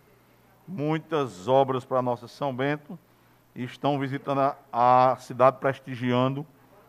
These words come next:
a nossa Expo Têxtil, que é o auge dos eventos da nossa São Bento. Então, amanhã, eles estarão por aí pela cidade, no pavilhão da Expo Têxtil, e visitando as obras e entregando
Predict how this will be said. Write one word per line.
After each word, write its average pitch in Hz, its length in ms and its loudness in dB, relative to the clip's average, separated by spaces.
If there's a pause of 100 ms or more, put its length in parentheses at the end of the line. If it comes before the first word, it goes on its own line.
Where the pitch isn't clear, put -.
(200)
a 127 500 6
nossa 127 720 0
Expo 131 400 -2
Têxtil, 135 400 -4
que 185 160 -6
é 175 140 4
o 160 240 4
auge 143 440 4 (720)
dos 113 260 -6
eventos 135 400 2
da 131 100 0
nossa 131 220 -2
São 139 240 -6
Bento. 87 220 -12
Então, 123 300 -8
amanhã, 131 640 -2 (840)
eles 117 180 -12
estarão 123 440 0
por 147 220 -4
aí 151 100 0
pela 127 220 -2
cidade, 165 680 4 (1120)
no 123 280 -6
pavilhão 139 440 2
da 127 120 0
Expo 190 200 -4
Têxtil, 202 360 -2
e 226 40 -6
visitando 175 460 0
as 113 200 4
obras 127 420 6
e 127 80 2
entregando 127 800 2